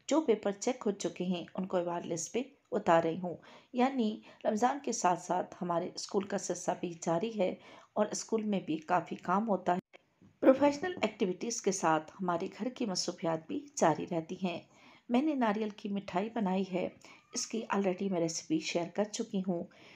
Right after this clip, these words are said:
लेकिन चूँकि मैं बना रही थी तो मैंने कहा कि छोटा सा टुकड़ा आपके साथ भी शेयर कर लेती हूँ।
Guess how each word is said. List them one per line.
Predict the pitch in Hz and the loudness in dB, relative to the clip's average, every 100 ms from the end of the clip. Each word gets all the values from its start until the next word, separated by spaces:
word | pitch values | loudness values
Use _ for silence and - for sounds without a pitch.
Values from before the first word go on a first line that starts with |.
| - - | -8 2
लेकिन | 214 226 233 | 2 4 -2
चूँकि | 220 185 185 | 0 -2 -2
मैं | 175 | 0
बना | 165 185 240 | 0 2 0
रही | 214 180 185 - | -2 -2 -4 -4
थी | 190 185 - _ - | -4 -4 -10 _ -4
तो | 196 | -2
मैंने | 185 180 180 | -2 -4 -4
कहा | 160 170 | -6 -6
कि | 202 180 | -6 -8
छोटा | - - 185 180 175 | -4 -2 -2 -4 -4
सा | - 151 - - _ _ - | -2 -2 -4 -20 _ _ -8
टुकड़ा | 196 180 | -2 2
आपके | 170 - - | 2 0 -4
साथ | 160 160 160 | -2 -2 -4
भी | 247 320 - | -6 -8 -6
शेयर | - 175 - | -2 -2 0
कर | 175 | -2
लेती | 170 170 160 160 | -2 -6 -8 -6
हूँ। | 170 | -6